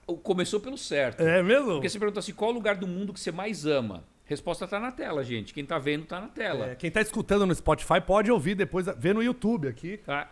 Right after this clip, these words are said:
Speaker 1: Essa, esse se chama Mondsee, essa cidade. Fica no interior da Áustria, bem pertinho de Salzburg, cen-, cerca de trinta e dois quilômetros de Salzburg.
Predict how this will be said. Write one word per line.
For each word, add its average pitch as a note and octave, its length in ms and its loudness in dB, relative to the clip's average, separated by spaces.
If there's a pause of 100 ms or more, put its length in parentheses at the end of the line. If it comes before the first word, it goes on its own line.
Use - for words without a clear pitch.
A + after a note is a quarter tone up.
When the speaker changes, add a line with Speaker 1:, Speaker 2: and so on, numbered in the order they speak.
Speaker 1:
Essa, E3+ 300 2
esse F3+ 180 -8
se - 80 -10
chama G3 240 -2
Mondsee, E3 680 -2
essa A#2 200 -6
cidade. G#2 580 -6
Fica C#3+ 240 -6
no C#3+ 60 -2
interior C#3+ 340 -2
da E3+ 140 2
Áustria, E3 500 -2 (340)
bem D3 280 -2
pertinho D#3 400 -6
de B2 100 -8
Salzburg, C#3 580 -4
cen-, B2+ 280 -6
cerca - 280 -4
de A#2+ 120 -12
trinta D#3 260 -8
e C#3 60 -6
dois C#3 200 -2
quilômetros A#2 520 -6
de G2 80 -14
Salzburg. C3+ 560 -6